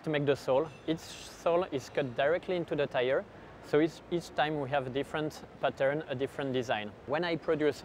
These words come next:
three pairs of sneakers, I have one tire that is recycled. And at the end, I also have a stronger sole because this is sole is made of tire, so it's stronger than a classic sole.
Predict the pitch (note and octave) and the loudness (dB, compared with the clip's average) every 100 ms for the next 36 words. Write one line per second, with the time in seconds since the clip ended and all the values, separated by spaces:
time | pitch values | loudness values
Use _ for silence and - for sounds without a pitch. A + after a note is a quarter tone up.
0 | - F3 F#3+ F#3 F3 D#3+ D3+ E3+ E3 F3+ | -2 2 4 6 6 4 -2 -6 2 2
1 | F#3 - - - - C#3+ D3 A#2+ A#2+ C3 | 2 -2 -16 -18 -4 4 4 4 0 2
2 | D#3+ E3 E3+ D3+ D3+ D3 - C3 C3+ B2 | 2 2 2 4 4 4 0 0 0 0
3 | A#2 - B2+ F3+ G3+ - - - - - | -4 -2 -2 0 -2 -4 -16 -18 -18 -18
4 | - B2+ C#3+ E3 D#3+ C#3+ D3+ F3+ F3+ C#3 | -10 -2 0 2 4 4 4 2 0 2
5 | C#3 D3 F3 - E3+ E3+ D3+ C#3+ C3+ - | 4 4 2 0 0 0 0 -4 -4 -4
6 | F#3 G3 F#3+ F#3 D#3+ - - - C3 F3 | -2 2 6 6 4 0 -6 4 4 4
7 | - - - - - C3+ E3 C#3+ D#3+ D#3+ | 0 -14 -18 -14 -6 4 4 6 2 2
8 | E3 - D#3+ D3 D#3+ D3+ B2 C3+ C3+ C3+ | -2 -2 2 4 2 -2 -2 2 4 4
9 | B2 - B2+ A2 F#2+ - B2+ B2 - - | 2 0 2 2 -2 -6 -4 -4 -6 -2
10 | D3 D3+ D3 C3+ B2+ - B2+ B2 - G#2+ | 2 4 4 2 -4 -2 -2 -4 -6 -6